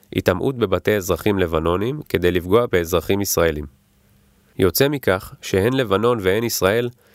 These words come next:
אינן יכולות לצפות לניטרליות מצד יוניפיל. ניתן כמובן לדרוש זאת, בהינתן צורך ונסיבות מתאימות, אולם בחשיבה המתרחשת בתוך הבית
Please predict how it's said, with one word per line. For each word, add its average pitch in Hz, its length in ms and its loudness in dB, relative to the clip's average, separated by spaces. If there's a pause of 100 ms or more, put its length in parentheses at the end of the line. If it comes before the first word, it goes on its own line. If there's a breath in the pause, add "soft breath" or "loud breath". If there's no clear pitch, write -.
(160 soft breath)
אינן 113 240 4
יכולות 127 400 0
לצפות - 460 0
לניטרליות 104 640 0
מצד 92 340 0
יוניפיל. 85 400 -2 (880 soft breath)
ניתן 123 300 2
כמובן 117 380 0
לדרוש 101 360 0
זאת, 82 280 -4 (120)
בהינתן 90 500 2
צורך 110 320 0
ונסיבות 92 480 0
מתאימות, 87 480 -2 (440 soft breath)
אולם 95 260 2
בחשיבה 92 480 -2
המתרחשת 117 600 0
בתוך 90 340 0
הבית 98 300 0